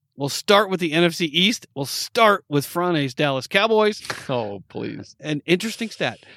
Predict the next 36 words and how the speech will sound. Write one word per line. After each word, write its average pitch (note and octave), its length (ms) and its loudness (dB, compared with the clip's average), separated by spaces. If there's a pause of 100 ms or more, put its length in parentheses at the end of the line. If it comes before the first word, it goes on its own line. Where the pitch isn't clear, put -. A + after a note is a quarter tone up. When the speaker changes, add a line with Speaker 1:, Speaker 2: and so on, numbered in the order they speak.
(160)
Speaker 1:
They E3 120 4
were F#3+ 140 4
one F#3 280 4
of F3+ 120 2
three F#4 380 -2
teams D4 640 2
in E3 160 0
N E3+ 180 0
F G3+ 160 2
L G#3 140 4
history F#3 380 0
to C#3+ 100 -6
give D#3+ 160 2
up D#3+ 180 2
thirty A#3 540 2
or F3 180 4
more F#3 260 4
touchdowns C#3+ 680 0
at D#3+ 160 4
home. A#3 340 4 (120)
Speaker 2:
Mm-hmm. G#2 280 -12 (240)
Losers. F#2 580 -12 (340)
Speaker 1:
<laughs> B3 60 4 (1200)
What F3 200 2
do B3 60 0
you B3 120 2
think A3 220 0
Speaker 2:
No B2 80 4
Speaker 1:
about F3 140 4
Speaker 2:
shot? D#3+ 220 2
No C#3+ 80 -2
Speaker 1:
what C#3+ 80 0
Speaker 2:
shot F3+ 140 2
for D3+ 80 -2
them. G#3+ 220 2
I'm F#3+ 180 2